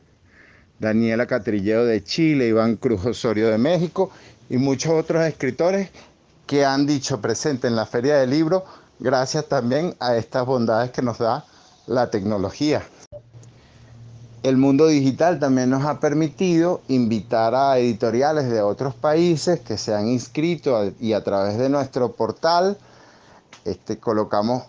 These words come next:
un enlace donde todos los lectores y lectores pueden ubicar la gran cantidad de insumos culturales, literarios y sobre todo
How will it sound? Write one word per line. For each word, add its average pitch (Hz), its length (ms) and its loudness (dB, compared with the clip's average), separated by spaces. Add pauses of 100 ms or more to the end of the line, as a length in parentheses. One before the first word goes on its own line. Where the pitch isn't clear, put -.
un 143 240 2
enlace 156 440 0
donde 110 760 2 (420)
todos 135 300 2
los 120 360 2
lectores 110 460 0
y 131 60 0
lectores 160 400 0
pueden 131 380 2
ubicar 147 580 0 (440)
la 120 220 0
gran 131 340 0
cantidad 131 480 2
de 135 120 2
insumos 147 600 -2
culturales, 123 800 0
literarios 131 800 0 (360)
y 160 100 0
sobre 190 340 2
todo 185 460 0